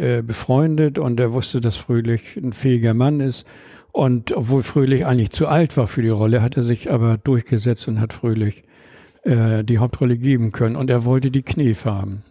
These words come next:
Nicht? Er hat die Knef, äh, gesehen in Mörder sind unter uns und es war eben halt ein, ein neues, äh, schickes Gesicht und er hat sie ja auch dann dementsprechend ins Bild gesetzt.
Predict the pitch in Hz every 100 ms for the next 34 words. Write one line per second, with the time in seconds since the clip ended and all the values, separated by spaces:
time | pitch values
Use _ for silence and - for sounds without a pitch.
0 | - 120 180 117 120 131 - 131 135 123
1 | - - 214 131 123 120 113 123 135 131
2 | 135 120 117 117 120 - - - 131 120
3 | 113 107 113 123 123 131 127 135 143 135
4 | - 139 117 110 127 107 - 123 127 123
5 | 120 117 113 - 113 113 - 120 113 117
6 | 123 127 117 - - - 123 117 - 120
7 | 113 - 117 104 135 131 - 131 113 113
8 | 110 - 113 110 104 117 110 - - -
9 | - - - - 123 113 - 123 110 117
10 | 107 - 120 - 120 117 117 -